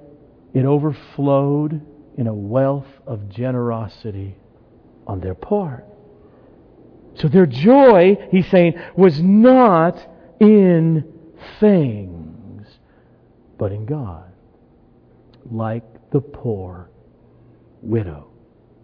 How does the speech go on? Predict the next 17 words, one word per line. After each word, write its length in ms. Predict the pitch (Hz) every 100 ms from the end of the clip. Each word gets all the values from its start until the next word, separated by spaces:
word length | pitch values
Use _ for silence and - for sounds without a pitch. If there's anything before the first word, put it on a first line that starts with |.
| _ _ _ _ _ _
And 120 | 98 -
thirdly, 440 | 180 202 123 110 - - -
their 460 | 104 127 139 175
abundant 640 | 185 143 147 147 147 180 123
joy 520 | 120 117 107 98 98 _ _ _ _ _ _ _ _
overflowed 1000 | 113 131 151 - - 160 117 87 80 78 _ _ _ _ -
in 300 | 127 107 101 90
big 540 | 175 143 98 95 101 - _ _ - 101
giving. 320 | 117 87 80 _ _ _ - -
For, 460 | - 131 143 165 185
look 160 | 131 123
at 60 | 123
verse 200 | 143 -
three, 160 | 110 - - - -
"For 220 | 196 170
they 320 | 147 190 208
gave 760 | 175 180 240 240 202 196 208